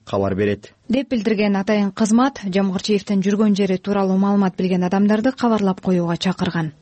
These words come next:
Speaker 2: Жогорку Кеңештеги Альянс фракциясынын депутаты Эмил Жамгырчиев бир айдан ашык убакыттан бери парламенттеги иш ордуна келе элек. Ал ноябрь айынын акырында Казакстанга чыгып бараткан учурда укук коргоо органдары тарабынан чек арадан токтотулганы айтылып,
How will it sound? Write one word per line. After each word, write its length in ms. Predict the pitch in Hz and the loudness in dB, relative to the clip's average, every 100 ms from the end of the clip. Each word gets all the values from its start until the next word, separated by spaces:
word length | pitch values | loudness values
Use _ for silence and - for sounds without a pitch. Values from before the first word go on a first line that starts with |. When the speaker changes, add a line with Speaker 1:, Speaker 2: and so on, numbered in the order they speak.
| _ - | _ -4
Speaker 2:
Жогорку 460 | 226 240 247 - 220 | 0 2 0 0 0
Кеңештеги 460 | 220 214 202 202 | 2 0 0 0
Альянс 300 | 190 208 208 - | 0 2 0 0
фракциясынын 500 | 202 - 190 - 190 | -4 -2 -4 0 0
депутаты 540 | 190 - 202 202 262 | 0 -2 -2 2 2
Эмил 180 | 208 185 | 2 2
Жамгырчиев 680 | 196 185 190 - 233 254 214 | 0 0 -4 -2 0 0 0
бир 160 | 196 | 2
айдан 300 | 196 185 185 | 2 2 0
ашык 280 | 185 - - | 0 -2 -4
убакыттан 560 | 202 208 - - 220 214 | -2 0 -4 -2 0 2
бери 240 | 214 226 | 2 2
парламенттеги 880 | 226 196 196 202 190 - 196 208 196 | 0 -2 0 0 0 0 2 0 0
иш 300 | 208 220 - - | 0 0 0 -4
ордуна 540 | 202 202 190 190 180 | 0 0 2 2 0
келе 240 | 165 180 185 | 0 0 2
элек. 220 | 180 - - - _ | 0 -4 -14 -20 _
Ал 220 | - 202 196 | -4 0 2
ноябрь 380 | 214 208 202 | 2 2 2
айынын 360 | 202 190 190 185 180 | 2 2 2 2 0
акырында 560 | - 202 196 196 226 | 0 0 2 2 2
Казакстанга 600 | 233 202 185 - 190 180 | 0 0 0 -2 -2 0
чыгып 260 | 175 202 185 | -2 -2 -2
бараткан 360 | 196 190 - 190 | 0 0 2 0
учурда 320 | 190 208 233 | 2 0 0
укук 200 | 226 202 | 0 -4
коргоо 300 | - 196 185 | 0 2 4
органдары 400 | 196 214 214 226 | 2 2 2 0
тарабынан 500 | 233 202 185 185 208 - - _ | 0 0 0 2 2 0 -12 _
чек 220 | - 240 | 0 0
арадан 380 | 220 190 196 202 | 0 0 0 0
токтотулганы 600 | 202 - 185 185 170 180 | -2 -4 -4 -2 0 0
айтылып, 320 | 190 240 233 | 0 0 -2